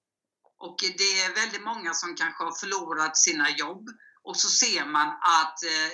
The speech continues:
ja, som du sa, klyftorna har ökat och så vidare. Och så ser man att det finns de som skor sig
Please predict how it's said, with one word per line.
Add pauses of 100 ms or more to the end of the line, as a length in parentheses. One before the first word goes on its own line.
ja,
som
du
sa,
klyftorna
har
ökat
och
så
vidare.
Och
så
ser
man
att
det
finns
de
som
skor
sig